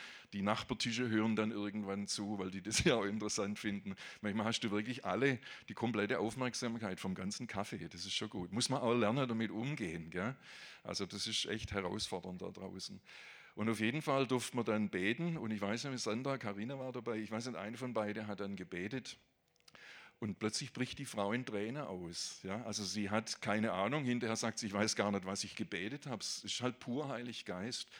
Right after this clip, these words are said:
Wir fangen halt einfach an und irgendwann kommst du in diesen Modus, dass du plötzlich Worte sprichst, wo du merkst, "Ey, das bin eigentlich gar nicht ich." Gell? Und die hat da wahrscheinlich Volltreffer, Segnung, keine Ahnung. Und dann f-,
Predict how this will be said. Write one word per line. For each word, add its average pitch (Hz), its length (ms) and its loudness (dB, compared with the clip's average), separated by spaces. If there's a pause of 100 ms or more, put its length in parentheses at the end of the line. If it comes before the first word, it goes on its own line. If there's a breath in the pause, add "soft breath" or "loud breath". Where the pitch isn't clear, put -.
(140 loud breath)
Wir 107 100 0
fangen 113 320 2
halt 110 180 2
einfach 101 480 -2
an 123 360 0 (300 loud breath)
und 104 140 -4
irgendwann 127 380 2
kommst 135 320 0
du 139 40 0
in 127 120 0
diesen 110 280 2
Modus, 113 400 2
dass 117 160 -2
du 107 80 -6
plötzlich 101 400 -4
Worte 92 200 -2
sprichst, - 420 -4
wo 101 80 -4
du 95 100 -2
merkst, 92 500 -2 (560 loud breath)
"Ey, 82 100 -8
das 92 140 -6
bin 104 160 -2
eigentlich 110 320 -2
gar 90 180 -4
nicht 92 160 -6
ich." 85 320 -10
Gell? 90 280 -6 (240 loud breath)
Und 92 120 -6
die 98 100 0
hat 104 180 2
da 127 100 6
wahrscheinlich 98 480 2
Volltreffer, 117 800 2
Segnung, 113 500 2
keine 110 300 4
Ahnung. 107 360 2
Und 98 100 2
dann 98 80 -2
f-, - 200 -10